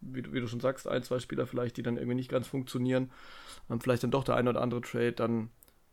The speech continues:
dann ist es eigentlich eine komfortable Situation, wenn man dann weiß, okay, dann bringt's wenigstens insofern Sinn, als dass man dann seinen Pick verwenden kann.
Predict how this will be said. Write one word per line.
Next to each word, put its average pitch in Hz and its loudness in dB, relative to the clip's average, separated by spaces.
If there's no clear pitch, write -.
dann 120 0
ist - -6
es - -6
eigentlich 135 2
eine 123 2
komfortable 123 -2
Situation, 123 -2
wenn 123 4
man 117 2
dann 110 4
weiß, 117 4
okay, 131 2
dann 127 0
bringt's 139 0
wenigstens 131 2
insofern 127 4
Sinn, 139 4
als 131 0
dass 123 -4
man 113 0
dann 113 2
seinen 113 0
Pick 135 -2
verwenden 120 0
kann. 123 -4